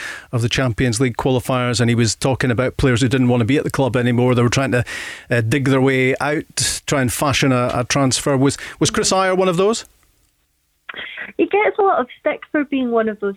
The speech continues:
Speaker 2: players, but for me, I don't think that's the case. I think, you know, you could rightly point that finger at Ntcham, you could perhaps rightly point it at Edouard,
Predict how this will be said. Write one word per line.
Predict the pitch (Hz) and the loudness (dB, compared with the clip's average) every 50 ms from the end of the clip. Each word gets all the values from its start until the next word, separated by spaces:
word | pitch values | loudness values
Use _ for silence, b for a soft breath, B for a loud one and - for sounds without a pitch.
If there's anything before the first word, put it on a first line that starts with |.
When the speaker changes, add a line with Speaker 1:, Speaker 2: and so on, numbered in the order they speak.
| _ _ - | _ _ -4
Speaker 2:
players, | 214 196 190 190 190 185 _ _ | -4 -2 -2 -4 -6 -10 _ _
but | - - - | -6 -6 -2
for | - 277 262 | -4 -2 -2
me, | 262 294 320 311 | 0 0 0 0
I | 294 277 | 0 0
don't | - - 247 226 208 | -2 -4 -6 -4 -4
think | - 233 220 | -6 -6 -2
that's | 220 214 202 196 - | -2 -2 -2 -2 -4
the | - | -8
case. | 202 - - 269 240 233 214 - | -8 -4 -2 0 0 0 0 -2
I | 226 | -4
think, | 220 - 294 262 208 - | -2 -2 -4 -4 -4 -6
you | - | -2
know, | 233 226 | -2 -2
you | 226 214 | -2 -2
could | - - 220 226 | -2 -4 -2 0
rightly | 233 226 226 226 220 220 | 0 0 0 2 -2 -2
point | 220 - - 220 208 185 | -2 -2 -4 -4 -2 -2
that | 214 220 208 _ | -6 -6 -4 _
finger | 220 214 214 202 214 202 | -4 -4 -2 -2 -2 0
at | 196 196 190 - - | 0 0 0 -2 -4
Ntcham, | 196 196 - - 190 196 220 269 277 | -8 -8 -4 -2 -2 0 0 0 -2
you | 233 214 | -4 -4
could | - - 220 220 | -6 -8 -8 -8
perhaps | - - 220 202 208 190 - - - | -4 -6 -2 -2 -2 -4 -4 -2 -2
rightly | 214 208 - 202 202 202 | -2 -2 0 -2 -4 -4
point | - _ - 220 208 208 - | -6 _ -6 -4 -4 -4 -6
it | 220 | -6
at | - 196 208 - - | -4 -4 -4 -4 -2
Edouard, | - 220 247 - - 214 185 175 190 - | -2 -2 -2 0 0 0 0 0 -4 -10